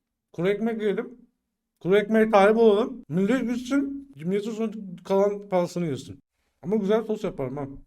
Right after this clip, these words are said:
Vallahi güzel tost yaparım. Çayım da var. Oh. Milletten aldığınız parayla yediğiniz İskenderleri inşallah çıkaramazsınız. Sıçamazsınız diyecektim de inşallah çıkaramazsınız. İnşallah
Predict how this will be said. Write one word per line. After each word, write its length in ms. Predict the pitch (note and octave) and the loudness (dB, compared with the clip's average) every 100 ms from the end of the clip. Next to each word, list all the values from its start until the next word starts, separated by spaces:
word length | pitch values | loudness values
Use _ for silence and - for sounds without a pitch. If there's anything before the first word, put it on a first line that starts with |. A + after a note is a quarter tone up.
| _ | _
Vallahi 340 | C3 E3+ G3 G3 | -2 2 4 2
güzel 160 | F3 | 0
tost 260 | F3 E3+ E3 | -2 -6 -6
yaparım. 340 | C#3+ C3+ G2 _ _ _ _ _ _ _ _ | -8 -8 -12 _ _ _ _ _ _ _ _
Çayım 240 | D3 C#3+ E3 | -10 -8 -8
da 80 | |
var. 120 | B2 B2+ _ _ _ _ _ _ _ _ _ _ _ _ _ _ _ | -10 -10 _ _ _ _ _ _ _ _ _ _ _ _ _ _ _
Oh. 140 | B2 A#2+ _ _ _ _ _ _ _ _ _ - | -16 -16 _ _ _ _ _ _ _ _ _ -12
Milletten 560 | B2+ F3 G3+ G#3 C4+ | -4 2 2 2 2
aldığınız 420 | C#4 C4 C4 C4 | 4 4 2 2
parayla 480 | C4+ B3 B3 B3 B3 - _ _ _ _ _ | 4 4 4 0 -2 -8 _ _ _ _ _
yediğiniz 380 | E3 F3+ G#3 G#3 | -2 0 0 0
İskenderleri 800 | - G#3+ G3+ G3 G3 G3+ A3 A3 - _ _ _ _ _ _ _ | 0 2 4 4 4 2 0 -2 -18 _ _ _ _ _ _ _
inşallah 380 | D#3+ E3+ E3 E3 | -10 -8 -4 -4
çıkaramazsınız. 800 | E3 D3+ C#3+ C3 A#2+ A2+ G#2 - _ _ _ _ | -6 -6 -4 -4 -8 -10 -12 -12 _ _ _ _
Sıçamazsınız 680 | - B2 F3 D#3+ - C3 | -20 -6 -4 -4 -6 -10
diyecektim 380 | A2+ A#2+ A#2 F#3+ | -8 -10 -10 -10
de 60 | C#3+ | -10
inşallah 340 | C#3 C#3+ C#3 | -10 -8 -10
çıkaramazsınız. 760 | C#3 - C3+ A#2+ A2+ A2+ A2 - _ _ _ _ _ _ - | -10 -10 -10 -10 -14 -16 -18 -18 _ _ _ _ _ _ -14
İnşallah 480 | D#3 E3 D3+ D#3+ | -10 -6 -6 -6